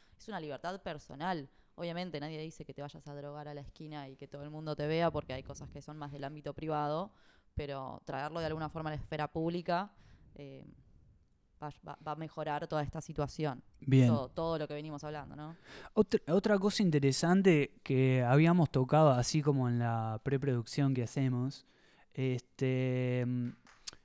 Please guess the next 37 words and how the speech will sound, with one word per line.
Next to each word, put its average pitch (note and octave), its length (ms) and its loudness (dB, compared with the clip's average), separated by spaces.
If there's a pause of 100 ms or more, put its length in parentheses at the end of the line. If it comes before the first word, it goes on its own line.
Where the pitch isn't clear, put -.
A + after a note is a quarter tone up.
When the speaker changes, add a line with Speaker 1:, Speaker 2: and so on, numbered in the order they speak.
(120)
Speaker 2:
era F3+ 200 6
el E3 140 4
tema F#3+ 340 4
de D3 140 2
cómo F#3 300 2
pensar E3 420 4
todo E3+ 340 4
esto, F#3+ 560 0 (480)
em, A#2+ 1080 -4
dependiendo D#3 720 2
como C#3 300 4
del B2+ 160 4
estatus D#3 460 2
socia-, C3+ 340 0
social D#3 500 6
de C#3 140 8
cada C3+ 300 6
uno, A2 280 4
¿no? D3 240 10
Del A#2+ 260 6
consumidor, B2 840 6
de C#3 80 6
Speaker 1:
Ah, C#3 40 0
Speaker 2:
cómo G3+ 240 12
llega F#3+ 360 10
Speaker 1:
sí. E3+ 80 12
Speaker 2:
uno G3 240 12
a D#3 60 8
las C#3 200 4
drogas G3+ 600 6 (520)
y C#3 340 6
por C3 320 6
qué, G#3+ 360 6 (200)
si - 160 -10
se C3+ 180 0
quiere, F3 480 2
como, C3+ 840 4